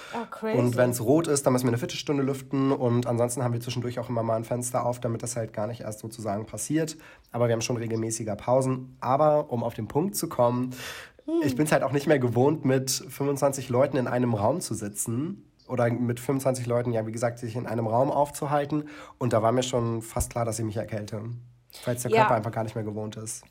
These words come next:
Speaker 1: Genau, erstmal ist der Körper gar nicht gewohnt. Und, ähm, ich find es einfach so krass, gerade was du jetzt erzählst mit dieser Ampel. Äh, das wusste ich zum Beispiel noch nicht. Ich wusste, dass es immer so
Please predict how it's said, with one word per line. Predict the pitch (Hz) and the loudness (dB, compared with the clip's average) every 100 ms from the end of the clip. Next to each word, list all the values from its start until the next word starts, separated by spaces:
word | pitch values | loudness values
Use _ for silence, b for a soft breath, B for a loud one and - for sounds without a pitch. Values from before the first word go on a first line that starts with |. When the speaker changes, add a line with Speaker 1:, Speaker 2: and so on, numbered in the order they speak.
| - - | -12 0
Speaker 1:
Genau, | 240 208 | 2 4
erstmal | - 233 233 | 2 0 -2
ist | 226 | -2
der | 208 | -4
Körper | 214 262 294 | -2 0 0
gar | 269 277 | 0 -2
nicht | 269 | -4
gewohnt. | 285 240 285 285 | -6 0 2 2
Und, | - 214 220 - | -2 -6 -6 -4
ähm, | 202 208 214 B B 220 - | 0 0 -2 B B -18 -12
ich | 240 | -8
find | - 294 | -2 -2
es | - | -2
einfach | 247 214 | -4 -2
so | 294 | -4
krass, | - 269 | -4 -8
gerade | 226 233 220 | -2 -2 0
was | 208 208 | -2 0
du | |
jetzt | 233 - | -2 -2
erzählst | 202 254 247 | -4 -4 -4
mit | 220 | -6
dieser | 202 185 | -4 0
Ampel. | 202 247 311 330 381 | 0 -2 -4 -4 -2
Äh, | - 214 | 0 2
das | 208 214 | 0 -4
wusste | 240 - | -10 -10
ich | 208 | -10
zum | 208 | -6
Beispiel | 202 190 196 185 170 | -6 -6 -4 -2 -2
noch | 165 | -4
nicht. | 254 294 | -8 -8
Ich | 208 | -6
wusste, | 285 285 247 233 214 | -6 0 2 2 2
dass | 196 185 | -2 -4
es | - - - | -18 -18 -14
immer | 175 175 | -8 -8
so | 165 160 160 156 | -6 -6 -6 -8